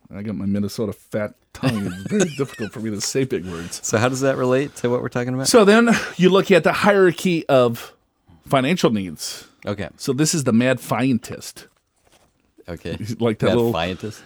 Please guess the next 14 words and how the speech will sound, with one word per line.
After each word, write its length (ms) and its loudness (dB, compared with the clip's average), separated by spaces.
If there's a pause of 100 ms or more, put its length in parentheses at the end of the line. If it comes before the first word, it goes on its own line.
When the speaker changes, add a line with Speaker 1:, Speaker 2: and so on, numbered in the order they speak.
Speaker 1:
Yeah. 260 0 (220)
He's 160 -4
a 40 -4
Speaker 2:
Okay. 80 -6
Speaker 1:
blogger. 380 0 (280)
Speaker 2:
Okay. 120 -2
Speaker 1:
He's, 180 -6 (320)
um, 360 -2 (380)
pretty 180 -4
popular 560 -2
in 120 0
the 100 -2
fire, 720 0 (160)
um, 440 -12